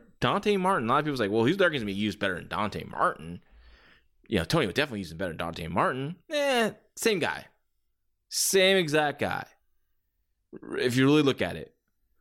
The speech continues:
Exciting flyer, no personality, right? And it's, you're gonna get the same thing. You're gonna get the same thing as he did with Dante Martin, as he done with other people.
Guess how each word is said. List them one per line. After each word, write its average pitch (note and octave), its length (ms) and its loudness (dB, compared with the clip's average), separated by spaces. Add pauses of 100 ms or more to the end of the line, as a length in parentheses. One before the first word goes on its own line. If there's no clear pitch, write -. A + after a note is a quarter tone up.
(580)
Exciting F2+ 400 -4
flyer, C#3+ 760 0 (760)
no F#2 120 2
personality, C#3 1200 0 (760)
right? B2 380 0 (440)
And D3+ 100 2
it's, E3+ 160 0
you're F#3 140 0
gonna F#3 100 0
get F#3 120 4
the F3+ 60 -10
same F3+ 260 0
thing. D#3+ 420 2
You're B2 140 -2
gonna C#3+ 80 0
get D#3 80 0
the D3+ 80 -4
same E3 640 2 (100)
thing C3+ 440 2 (580)
as A#2+ 160 -2
he B2 60 -4
did B2+ 80 4
with A#2+ 80 4
Dante A2+ 260 2
Martin, G2+ 540 0 (380)
as G2 100 -4
he G2+ 80 -6
done G#2 140 0
with G2+ 100 -6
other G2+ 180 0
people. F2+ 440 -10